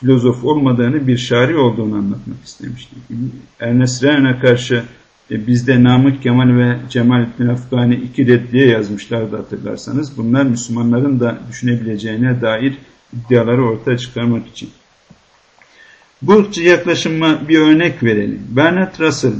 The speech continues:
bir tane yerli örnek, bir tane Batı'dan örnek vereceğim. Batı'dan örnek Bernard Russell.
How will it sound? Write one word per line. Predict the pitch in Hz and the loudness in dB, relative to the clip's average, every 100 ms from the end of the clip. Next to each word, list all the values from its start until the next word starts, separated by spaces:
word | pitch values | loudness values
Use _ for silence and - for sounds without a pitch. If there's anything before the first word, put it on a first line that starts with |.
| 123 | -6
bir | 160 | -2
tane | 151 147 151 | 2 4 4
yerli | 147 151 147 165 | 4 4 4 2
örnek, | 131 135 - - | 2 2 0 -4
bir | 135 | -2
tane | 143 139 151 147 - | 0 2 2 0 -4
Batı'dan | 127 127 123 127 139 | -2 -2 -2 0 2
örnek | 131 123 135 127 | 4 4 2 0
vereceğim. | 107 101 - 92 110 | -6 -8 -8 -10 -6
Batı'dan | 120 120 147 147 | -6 -6 -6 -2
örnek | 143 147 160 - | -2 -2 -4 -4
Bernard | 127 135 147 131 | -2 0 -2 -2
Russell. | 127 131 - | -4 -4 -6